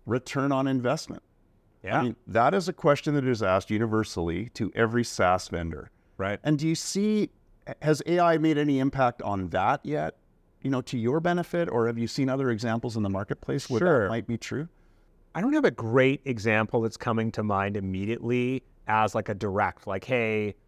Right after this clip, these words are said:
Speaker 2: we couldn't measure it, now we have A I, now we can measure it." But there are, you know, maybe one step removed. If we think about an area like, what is the value of upskilling, for example? Uh, prior to A I, you would have assigned courses out.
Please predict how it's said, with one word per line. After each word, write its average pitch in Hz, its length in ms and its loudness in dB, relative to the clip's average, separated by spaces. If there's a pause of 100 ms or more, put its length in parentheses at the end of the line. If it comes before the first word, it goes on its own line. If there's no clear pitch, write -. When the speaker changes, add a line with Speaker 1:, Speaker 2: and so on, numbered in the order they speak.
(160)
Speaker 2:
we 110 80 -8
couldn't 160 260 0
measure 127 300 2
it, 120 80 -2
now 113 220 0
we 120 80 0
have 117 120 0
A 110 100 0
I, 104 140 2
now 104 220 -2
we 98 100 -4
can 101 300 -2
measure 87 320 -8
it." - 100 -14 (440)
But 147 200 2
there 180 220 4
are, 143 480 4
you 135 80 -4
know, 127 120 0
maybe 127 220 0
one 95 320 -4
step 160 320 -2
removed. 175 680 -2
If 127 140 -8
we 151 120 4
think 135 220 -4
about 117 240 2
an 107 100 -2
area 104 460 0
like, 92 500 -4 (300)
what 110 220 0
is 113 180 0
the 110 100 -4
value 101 680 2
of 90 500 0
upskilling, 80 600 -2
for 87 140 -4
example? 78 600 -8 (300)
Uh, 92 200 2 (120)
prior 151 560 2
to 120 580 -2
A 110 160 0
I, 95 320 -2
you 117 320 0
would 113 160 -2
have 101 240 0
assigned 101 460 -4
courses 107 420 -2
out. 101 320 2